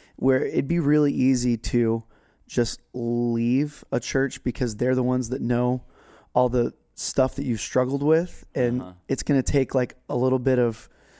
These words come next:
Speaker 1: you talk about commitment, it's gonna take a little bit of commitment, it's gonna take a little bit of, like, real, actual fellowship with other believers to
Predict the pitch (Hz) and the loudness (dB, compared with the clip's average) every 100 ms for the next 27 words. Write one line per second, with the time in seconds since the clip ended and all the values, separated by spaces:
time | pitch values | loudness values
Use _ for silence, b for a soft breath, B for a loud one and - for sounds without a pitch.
0 | b - 131 127 113 120 - 127 139 127 | b -4 0 0 0 -2 0 -2 0 0
1 | 117 - 123 - 131 139 127 123 123 113 | 0 0 0 2 0 0 0 2 0 0
2 | - 113 123 135 139 131 - 120 - 123 | -4 0 0 2 0 0 0 -2 0 -2
3 | - 123 120 123 123 107 120 113 - 131 | 0 -2 0 2 0 0 -4 -4 -10 -4
4 | 131 135 131 131 127 120 - 123 120 113 | 0 2 2 0 -2 -2 -2 0 0 0
5 | b b b b b - - 120 127 135 | b b b b b -16 -2 2 2 2
6 | - 151 135 120 120 123 120 123 120 123 | 2 0 2 0 0 0 0 0 0 0
7 | 131 - 120 113 | 0 0 -2 -2